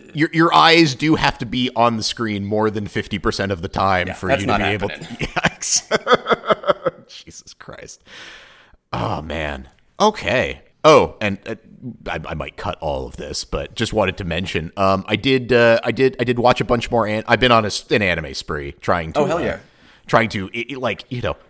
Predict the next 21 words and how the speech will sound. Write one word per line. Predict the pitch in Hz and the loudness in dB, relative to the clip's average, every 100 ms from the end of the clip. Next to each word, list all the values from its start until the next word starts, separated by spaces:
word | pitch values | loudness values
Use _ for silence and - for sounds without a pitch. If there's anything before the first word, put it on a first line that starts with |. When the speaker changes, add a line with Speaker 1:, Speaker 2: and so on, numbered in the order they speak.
| - | -12
Speaker 1:
watch | - 110 - 113 | -2 -2 -2 -2
more | 107 | -4
shit | 98 - 98 - - | -2 -2 -2 -4 -14
'cause, | - 92 82 78 | -4 -2 -2 -4
uh, | 82 82 80 80 | -4 -4 -2 -4
I | - | -6
haven't | 73 110 85 | -6 -6 -8
done | 76 76 | -8 -8
that | 69 67 | -10 -12
enough. | 67 69 - - | -14 -14 -16 -16
So | - 127 | -10 -4
fuck, | - 120 | 0 2
what | 113 | 2
did | 175 160 | 2 0
I, | |
what | 131 | 0
have | 139 | 2
I, | 135 | 4
what | 117 123 | 4 2
have | 139 | 0
I | 131 113 | 0 0